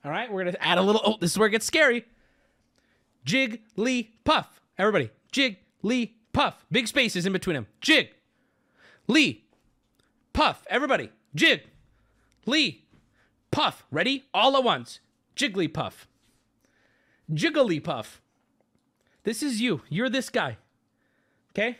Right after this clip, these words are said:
chat? You're struggling. You're struggling. You can say it like this. But when asked how many syllables, this is correct.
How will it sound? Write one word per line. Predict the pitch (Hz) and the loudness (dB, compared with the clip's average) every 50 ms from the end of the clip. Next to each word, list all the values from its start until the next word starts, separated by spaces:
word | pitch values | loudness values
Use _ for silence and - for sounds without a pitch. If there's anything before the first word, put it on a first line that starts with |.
| _ - | _ -8
chat? | - 262 269 277 269 - _ _ _ _ _ _ _ _ _ _ | -6 -4 -4 -6 -8 -12 _ _ _ _ _ _ _ _ _ _
You're | 170 190 | -8 -8
struggling. | - - - - - 277 269 269 247 214 254 196 156 104 87 - _ _ _ _ _ _ _ _ _ _ _ _ | -8 -8 -8 -2 0 2 2 2 2 0 0 -2 -2 -4 -8 -14 _ _ _ _ _ _ _ _ _ _ _ _
You're | - 170 233 214 | -4 -2 -2 -2
struggling. | - - - - 220 226 254 247 214 196 151 117 104 - - - - | -2 -6 -8 -6 -2 -2 -2 -2 -2 -4 -6 -6 -8 -12 -16 -10 -2
You | 151 233 269 | -2 0 0
can | - - - - 285 349 392 392 392 415 349 | -2 -6 -8 -6 -6 -4 -4 -2 -2 -4 -4
say | - - - 349 381 | -4 -4 -2 0 0
it | 427 381 311 | 0 0 -2
like | 240 185 151 131 - | -2 -4 -4 -6 -6
this. | - 120 98 92 - - - - - _ _ _ _ _ _ _ _ _ _ _ _ _ _ _ _ _ | -8 -8 -8 -8 -8 -10 -12 -14 -16 _ _ _ _ _ _ _ _ _ _ _ _ _ _ _ _ _
But | - 240 240 | 2 2 2
when | 277 294 285 | 2 2 2
asked | 294 285 311 320 302 - - - | 2 0 0 0 -2 -2 -6 -6
how | 349 320 | -4 -4
many | 311 311 320 320 | -2 -2 -2 -4
syllables, | - - - 381 359 311 214 165 160 151 156 160 - - - - _ _ _ - | -4 -2 -2 0 0 0 0 2 0 0 0 -2 -6 -12 -20 -20 _ _ _ -2
this | 170 190 180 - - | 0 0 0 0 -2
is | 175 - | -6 -6
correct. | - - 156 117 85 78 - - - - | -6 -6 -6 -6 -6 -8 -12 -14 -16 -18